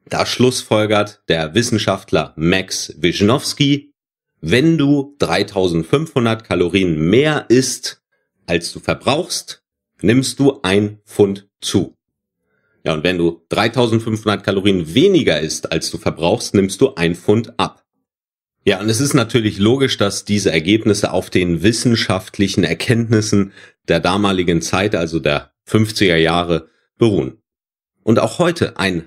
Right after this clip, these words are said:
halbes Jahrhundert später, nehmen noch unzählige Medien und wissenschaftliche Veröffentlichungen Bezug auf diese Ergebnisse. Und daher kommt auch die folgende Empfehlung,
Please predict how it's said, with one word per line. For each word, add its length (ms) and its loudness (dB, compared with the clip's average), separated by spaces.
halbes 400 0
Jahrhundert 520 2
später, 560 -2
nehmen 500 2
noch 300 0
unzählige 720 4
Medien 520 2
und 280 -8
wissenschaftliche 800 -2
Veröffentlichungen 920 0
Bezug 560 -2
auf 180 0
diese 400 -2
Ergebnisse. 680 -2
Und 180 -4
daher 420 2
kommt 500 0
auch 260 0
die 120 -8
folgende 580 2
Empfehlung, 920 0